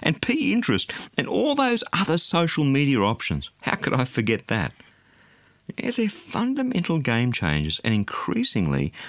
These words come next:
these distractions, electronic or otherwise, are tearing relationships apart and families apart. That's just one example. There are lots more.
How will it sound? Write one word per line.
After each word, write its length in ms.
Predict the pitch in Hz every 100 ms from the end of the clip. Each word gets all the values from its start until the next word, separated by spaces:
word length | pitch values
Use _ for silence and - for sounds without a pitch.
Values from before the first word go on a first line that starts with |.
| - -
these 240 | 104 104
distractions, 680 | 87 - - 170 - 90 82
electronic 640 | 92 117 165 - 139 156
or 120 | 151
otherwise, 560 | 110 87 80 71 73 - - _ _ _ _ _
are 80 | -
tearing 360 | - 104 98
relationships 640 | 85 92 214 - 113 82 -
apart 360 | - 73 76 -
and 160 | 117
families 400 | - - 208 143
apart. 360 | 78 - 62 60 - _ _ _ _ -
That's 140 | 220
just 180 | 143 -
one 280 | 101 226 294
example. 500 | 117 80 76 104 -
There 500 | 80 - 131 135 415
are 40 |
lots 300 | 131 165 -
more. 360 | 151 - 80